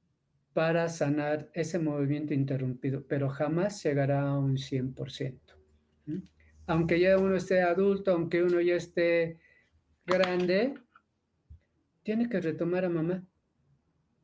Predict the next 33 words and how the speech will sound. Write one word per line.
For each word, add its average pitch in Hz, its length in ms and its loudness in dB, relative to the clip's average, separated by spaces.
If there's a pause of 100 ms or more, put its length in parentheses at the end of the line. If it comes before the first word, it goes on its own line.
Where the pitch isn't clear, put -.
(520)
Tiene 214 260 -2
que 175 100 -2
tomar 170 300 0
la 175 120 -2
fuerza 175 320 -4
de 156 80 0
mamá. 151 340 -4 (560)
Tiene 202 300 0
que 170 100 -2
tomar 170 380 0
el 156 160 2
empoderamiento 151 1120 0
que 147 140 -2
los 139 200 -2
padres 185 520 -2
nos 139 320 0
dan, 160 220 -2
como 139 200 0
les 131 220 0
dije, 160 440 -4 (760)
diferencia 156 560 0
entre 165 160 -4
papá 214 500 -2 (160)
y 175 100 -2
diferencia 147 520 0
entre 131 220 -2
los 127 160 -10
padres. - 560 -10 (960)
Los 139 140 -6
padres 175 420 0
son 165 180 0
más 160 160 0
conscientes 156 920 -2